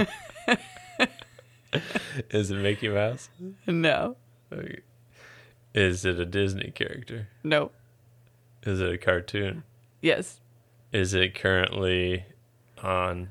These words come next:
Speaker 2: T V? Or is it a T V show? <laughs>
Speaker 1: No.
Speaker 2: It's not, it's not a T V show, or it's not currently on?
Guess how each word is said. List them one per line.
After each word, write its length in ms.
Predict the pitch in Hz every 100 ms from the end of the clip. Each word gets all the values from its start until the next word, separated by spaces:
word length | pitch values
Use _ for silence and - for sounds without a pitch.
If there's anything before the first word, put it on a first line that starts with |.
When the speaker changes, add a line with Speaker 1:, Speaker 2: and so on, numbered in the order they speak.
| - -
Speaker 2:
T 240 | 95 90
V? 340 | 87 87 90 - _ _ _ _ _ _ _ -
Or 80 | 92
is 180 | 90 92
it 100 | 87
a 80 |
T 180 | 90 92
V 140 | 95 113
show? 460 | - 127 - 160 -
<laughs> 100 | -
Speaker 1:
No. 440 | 156 165 123 85 - - _ _ - - 101 - - - _ _ -
Speaker 2:
It's 140 | 101
not, 140 | 104 -
it's 180 | 101 95
not 160 | 95 90
a 60 |
T 160 | 90 98
V 100 | 92
show, 200 | 95 95
or 80 | 95
it's 140 | 101 -
not 220 | - -
currently 320 | - - -
on? 160 | -